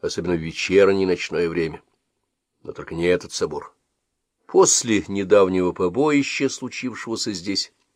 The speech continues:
от этого готического сооружения исходило почти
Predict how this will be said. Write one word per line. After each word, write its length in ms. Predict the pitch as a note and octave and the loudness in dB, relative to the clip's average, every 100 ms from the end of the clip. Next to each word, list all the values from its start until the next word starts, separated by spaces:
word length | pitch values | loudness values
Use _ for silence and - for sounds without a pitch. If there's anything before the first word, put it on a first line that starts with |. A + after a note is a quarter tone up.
| _ _ _ _ _ | _ _ _ _ _
от 160 | F2+ G#2 | -4 0
этого 320 | G#2 G#2+ G#2 | 0 4 2
готического 680 | G2 G#2 - G2+ - - G2 | 4 2 2 -6 -6 -4 -4
сооружения 760 | - F#2+ F#2 E2 G2 G2 F#2+ | 2 2 2 4 6 6 4
исходило 460 | F2+ - F#2 F#2 F#2 | -2 -4 -6 -4 -2
почти 400 | E2+ - - F#2 | -4 -8 -10 -12